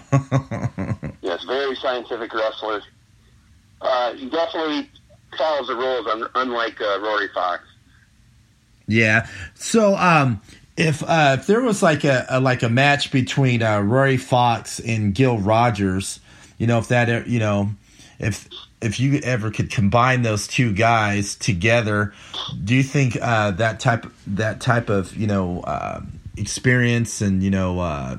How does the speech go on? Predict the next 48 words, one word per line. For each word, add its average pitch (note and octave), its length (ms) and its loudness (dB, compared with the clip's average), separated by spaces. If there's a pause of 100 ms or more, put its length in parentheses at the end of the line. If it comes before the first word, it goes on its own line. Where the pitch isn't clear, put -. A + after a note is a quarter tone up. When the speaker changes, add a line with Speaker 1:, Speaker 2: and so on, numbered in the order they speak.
(120)
Speaker 1:
you G2+ 120 -2
know, G2 80 0
technical B2 440 -2
and A#2+ 80 2
all A2+ 160 2
that A2+ 280 0 (280)
would G#2+ 140 0
be A#2+ 120 4
able A#2 200 2
to G2+ 80 0
dominate A2+ 800 0 (200)
anyone A#2 440 2
in A2 100 0
the G#2 80 2
ring A2 260 0
in G#2+ 80 0
the G2+ 80 -2
Indies? G#2 540 -2 (2000)
Speaker 2:
Yeah, D3 240 -2
I, C#3 240 -4 (380)
I, A#3 340 -4 (160)
that G3 220 -2
would G3+ 140 -8
be, F#3+ 220 -4
that F3 200 -2
would G3+ 180 -8
be G3+ 60 -6
a F3+ 40 -2
hell F3+ 140 -2
of E3+ 60 -6
a D3 100 -6
match, F3+ 460 -4
but, C3 160 -6
uh, A#2 300 -2 (680)
I E3+ 180 -2
think, A3+ 300 -8
uh, D#3+ 340 -2 (460)
Rory F#3 300 -2
has C#3+ 260 -4
way D3+ 200 -4
too D#3 140 -10
many C#3+ 160 -6
tricks C#3 300 -8
up C3 140 -8
his A2+ 140 -10
sleeve, A#2+ 420 -8
and, F2+ 320 -12
uh, F#2 220 0